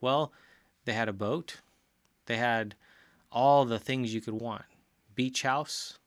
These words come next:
They had the stuff, and it was coming up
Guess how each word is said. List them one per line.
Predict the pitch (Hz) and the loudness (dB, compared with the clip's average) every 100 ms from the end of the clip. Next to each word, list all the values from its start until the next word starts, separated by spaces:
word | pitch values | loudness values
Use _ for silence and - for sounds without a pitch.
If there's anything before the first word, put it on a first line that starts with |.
| _ _ - | _ _ -14
They | 120 | -10
had | - 143 143 139 120 - | -2 4 4 4 -2 -8
the | 113 | -6
stuff, | - - - 117 107 - - - _ _ - - _ 120 | -4 -4 -6 -6 -6 -10 -18 -20 _ _ -20 -20 _ -8
and | 127 | -6
it | 120 131 131 - | -2 -2 -4 -6
was | 143 - | -6 -4
coming | - 123 127 117 | -4 -4 -2 -4
up | 101 110 | -4 -8